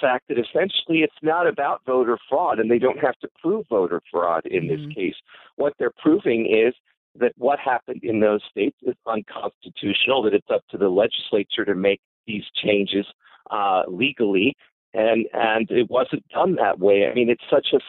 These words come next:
Speaker 1: simple concept, and what's so brilliant about it is that you don't have to prove that Dominion or Smartmatic machines were tampered with or any of the other things that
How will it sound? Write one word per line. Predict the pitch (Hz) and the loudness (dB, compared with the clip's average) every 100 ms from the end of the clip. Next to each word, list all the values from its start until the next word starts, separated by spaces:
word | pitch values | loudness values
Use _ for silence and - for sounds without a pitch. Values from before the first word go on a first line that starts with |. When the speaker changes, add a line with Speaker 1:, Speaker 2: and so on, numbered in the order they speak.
| - | -4
Speaker 1:
simple | 160 - 160 143 - | -4 -2 -4 -2 -2
concept, | 147 165 - 113 - | -2 -2 -4 -6 -4
and | 110 - _ - | -8 -10 _ -4
what's | 147 - | -4 0
so | 131 - - | -2 -2 -2
brilliant | 123 185 175 101 92 - | 2 4 4 2 0 -2
about | 101 107 101 135 131 | -2 0 0 0 2
it | 87 - _ _ | 0 -2 _ _
is | 127 131 | -4 -2
that | 139 - | -2 0
you | 143 135 | 0 2
don't | 143 175 | 0 0
have | 160 127 - | 0 -2 -6
to | - - | -12 -4
prove | 120 113 110 92 87 | 2 2 2 -4 -2
that | 104 104 _ _ _ 120 | -2 -2 _ _ _ -4
Dominion | 113 120 120 117 110 | 2 2 2 2 0
or | 98 - | -2 0
Smartmatic | 110 110 - 110 107 98 | 0 0 -2 0 2 0
machines | 107 98 - 113 107 - | 0 -2 0 0 0 0
were | 104 - | -4 -2
tampered | 110 107 110 104 | -2 -2 -4 -4
with | 101 104 | 0 0
or | 107 98 110 | 0 -4 -2
any | 135 160 | 0 2
of | 131 | 2
the | 110 92 | 2 2
other | 107 104 - | 2 0 0
things | 135 151 113 | -4 -4 0
that | 110 | 0